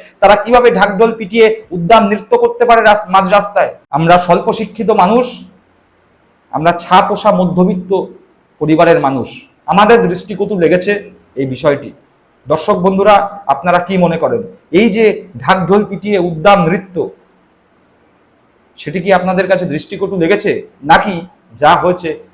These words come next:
সেটি সঠিক হয়েছে? আপনাদের কমেন্ট, বারবার বলি, আমাদের চ্যানেলের কাছে আপনাদের কমেন্ট সব থেকে মূল্যবান। আপনারা কমেন্ট করে আপনাদের মতামত জানাবেন। ভালো থাকবেন,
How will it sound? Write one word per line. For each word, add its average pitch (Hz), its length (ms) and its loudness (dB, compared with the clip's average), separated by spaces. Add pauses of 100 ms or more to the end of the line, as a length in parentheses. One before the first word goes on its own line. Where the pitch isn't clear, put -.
(120)
সেটি 131 220 -18
সঠিক 175 360 -10
হয়েছে? 117 280 -14 (580)
আপনাদের 131 360 -6 (240)
কমেন্ট, 185 340 -2 (600)
বারবার 135 380 4
বলি, 180 220 0
আমাদের 170 280 0
চ্যানেলের 160 360 -4
কাছে 165 220 -6
আপনাদের 165 360 -4
কমেন্ট 175 300 -6
সব - 240 -10
থেকে 214 160 -6
মূল্যবান। 156 480 -4 (340)
আপনারা 135 260 -8
কমেন্ট 147 320 -6
করে 180 180 -2 (300)
আপনাদের 120 320 -8
মতামত 120 380 -8
জানাবেন। 104 320 -14 (640)
ভালো 185 180 2
থাকবেন, 190 540 0